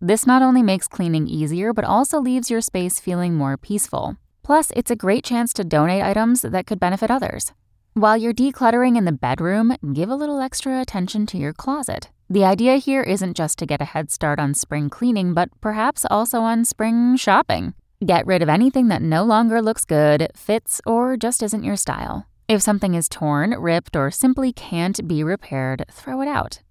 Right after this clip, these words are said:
Then assess what needs to be taken to the dry cleaner. This way, you'll already have fresh and clean outfits ready when the first warm day arrives.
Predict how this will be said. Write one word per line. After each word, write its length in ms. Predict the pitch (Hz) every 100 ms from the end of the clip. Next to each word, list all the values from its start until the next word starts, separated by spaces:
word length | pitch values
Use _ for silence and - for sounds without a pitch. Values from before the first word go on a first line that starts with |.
| _
Then 300 | 190 196 - -
assess 520 | 190 - 131 - -
what 220 | 160 180 -
needs 240 | 214 -
to 100 | -
be 100 | 151
taken 380 | - 185 175 202
to 100 | 214
the 80 | 202
dry 220 | 143 -
cleaner. 420 | - 143 143 143 -
This 300 | - 151 233
way, 180 | 127 131
you'll 160 | 156 185
already 380 | 175 220 220 208
have 300 | 170 196 -
fresh 320 | 160 170 -
and 100 | 185
clean 240 | 190 185
outfits 400 | 151 175 185 175
ready 300 | 147 139 190
when 140 | 202 165
the 80 |
first 280 | - 170 -
warm 320 | 160 147 170
day 220 | 185 139 156
arrives. 500 | 202 269 - -